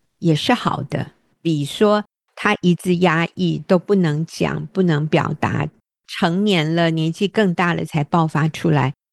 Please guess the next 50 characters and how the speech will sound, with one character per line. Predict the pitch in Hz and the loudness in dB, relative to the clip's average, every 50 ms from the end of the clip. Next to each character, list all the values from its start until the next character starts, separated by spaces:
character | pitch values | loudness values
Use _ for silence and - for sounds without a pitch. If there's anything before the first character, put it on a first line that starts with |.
| _ _ | _ _
我 | - 165 | -4 -4
觉 | 151 - 156 156 165 | -2 0 2 2 2
得 | 160 - 156 156 156 - | 2 0 -2 -2 -2 -4
他 | - - 185 180 | -6 -6 -6 -6
现 | - - - 240 214 185 | -6 -2 0 2 2 2
在 | 170 - 196 180 170 | 0 0 0 0 2
如 | 165 165 156 | 0 0 -2
果 | 156 180 160 143 | 0 0 -2 -2
能 | 147 151 147 139 143 151 | 0 0 0 0 0 -2
够 | - 190 175 165 170 - _ _ _ _ _ _ | 0 2 2 2 2 -2 _ _ _ _ _ _
表 | - 170 156 143 | 0 0 0 0
达 | 147 - 156 143 143 151 | 0 -2 -2 -2 0 -2
也 | 156 156 160 151 | 0 0 0 0
是 | 151 - - | 2 2 0
好 | 180 170 - 170 - 151 | 0 2 0 -2 -4 -4
的。 | 151 - 147 139 147 - _ _ _ _ _ _ | -6 -6 -8 -8 -8 -10 _ _ _ _ _ _
那 | _ 269 262 | _ 0 2
我 | 226 196 202 | 2 2 2
想 | - - 214 175 165 - - | 2 0 0 0 0 -2 -2
也 | - 170 160 | -2 -2 -2
是 | - - 214 | 0 0 -2
这 | 196 - 208 | 0 2 0
个 | 190 185 | 0 0
孩 | 175 - 156 156 156 | 0 0 0 0 -2
子 | - - 180 170 165 | -4 -4 -2 -2 -2
对 | 156 - 190 175 170 | 0 0 0 0 2
妈 | 175 175 175 175 | 0 0 0 0
妈 | 175 175 180 180 180 | 0 0 0 0 0
有 | 175 175 156 | 0 0 -2
安 | - - 170 170 175 | -2 0 0 2 2
全 | 170 - - 151 139 147 156 | 0 0 0 0 2 2 0
感， | - - - - - _ _ _ _ _ _ | 0 -2 -4 -4 -10 _ _ _ _ _ _
所 | - - - 175 165 | -20 -4 0 2 2
以 | 170 170 151 165 - | 2 2 0 -4 -6
他 | - - 156 151 156 165 170 - _ _ _ _ _ _ | -2 0 2 2 2 0 -2 -4 _ _ _ _ _ _
可 | - - 226 | -2 0 0
以 | 254 196 | 0 0
在 | 165 - 175 175 | 0 0 0 0
你 | 165 151 - | 0 -2 -4
面 | - 156 156 143 143 | 0 2 2 2 2
前 | 143 - - - - - 143 143 147 - _ _ _ _ _ | -2 -4 -4 -4 -4 -4 -4 -6 -8 -10 _ _ _ _ _
这 | - - | -2 0
样 | 170 160 156 151 | 0 0 0 -2
子 | - 151 147 | -4 -6 -2
表 | - 160 151 - - | 0 0 0 0 -2
达 | - - 117 120 131 | -4 -4 -4 -4 -4
他 | 143 - - 180 165 160 | -6 -4 -2 0 0 0
的 | 156 156 143 143 | 0 0 -2 0
怒 | 151 165 160 151 | 0 0 0 0
气。 | 147 147 - - - - - 156 135 | -2 -4 -8 -10 -10 -6 -6 -6 -6